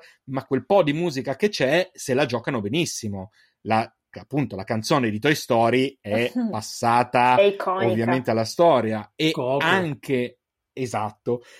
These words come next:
Speaker 1: e anche l'adattamento in italiano è uno dei pochi, secondo me, che merita veramente, vuoi perché c'è la mano di Cocciante, eh, vuoi quello che vuoi, ma comunque l'adattamento
Speaker 2: Mhm.
Speaker 1: italiano è,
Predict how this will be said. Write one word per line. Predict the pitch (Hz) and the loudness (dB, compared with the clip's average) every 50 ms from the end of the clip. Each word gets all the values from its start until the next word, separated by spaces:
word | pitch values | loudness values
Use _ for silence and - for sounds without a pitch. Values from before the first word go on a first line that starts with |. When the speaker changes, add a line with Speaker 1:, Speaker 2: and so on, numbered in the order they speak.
| - - - | -20 -10 -2
Speaker 1:
e | 135 135 143 | 0 2 4
anche | 165 196 196 170 - 147 | 4 2 2 0 0 0
l'adattamento | 123 123 117 127 113 - - 131 127 160 190 180 143 120 - 123 | 0 2 2 0 -2 -2 -2 -2 0 2 0 0 -2 -2 -4 -4
in | 113 117 | -4 -4
italiano | 127 123 - 226 214 156 123 113 113 123 143 175 - - | -2 0 0 2 2 2 0 -2 -6 -6 -6 -6 -6 -2
è | 139 139 147 | 0 2 4
uno | 180 226 214 156 120 110 107 | 4 4 4 2 2 0 -2
dei | 120 143 - | -2 -2 0
pochi, | - 147 127 107 107 - 113 104 | 2 2 2 0 -2 -6 -10 -10
secondo | - 127 - - 127 143 185 233 | -8 -8 -8 -6 -4 -2 -2 -2
me, | 202 113 95 101 110 135 151 _ _ | -2 -2 -6 -8 -8 -10 -10 _ _
che | - - 160 139 | -2 0 0 0
merita | 120 107 107 117 139 - - 110 | 0 0 -2 -2 -4 -4 -4 -4
veramente, | 101 101 101 113 151 160 135 113 104 - - 101 - - 110 92 90 90 | -4 -4 -2 -2 0 0 0 0 -2 -6 -8 -14 -14 -12 -14 -14 -14 -10
vuoi | 110 101 101 101 | -8 -8 -8 -8
perché | - - - 107 - 107 | -8 -8 -10 -8 -8 -8
c'è | - - 110 | -8 -8 -6
la | 107 | -4
mano | 107 110 107 110 | -4 -2 -2 -2
di | 110 110 | -4 -4
Cocciante, | 110 - 107 - - 143 131 127 110 104 - - 98 90 - - - - - - 165 135 | -6 -8 -8 -2 0 0 2 2 0 -2 -6 -8 -10 -10 -10 -18 -20 -20 -20 -20 -20 -18
eh, | - - 101 95 95 98 | -14 -12 -12 -12 -10 -6
vuoi | 104 117 110 101 | -2 -2 -2 -2
quello | - 113 104 101 | -2 -4 -4 -2
che | - 190 | -2 -2
vuoi, | 202 147 95 95 113 139 127 | -2 -2 -2 -2 -4 -4 -4
ma | 104 85 - _ _ | -4 -8 -12 _ _
comunque | - 196 185 117 90 92 - - 113 110 110 _ _ - | 0 0 0 0 -2 -12 -8 -6 -6 -6 -8 _ _ -10
l'adattamento | 104 104 101 107 104 175 - 113 113 107 - | -8 -6 -6 -6 -6 -4 -2 -2 -2 -2 -4
Speaker 2:
Mhm. | 104 | -4
Speaker 1:
italiano | - 143 131 110 98 98 101 110 110 107 - _ _ | -2 -2 0 0 0 -2 -2 -2 -4 -4 -6 _ _
è, | 104 98 101 104 | -10 -8 -8 -10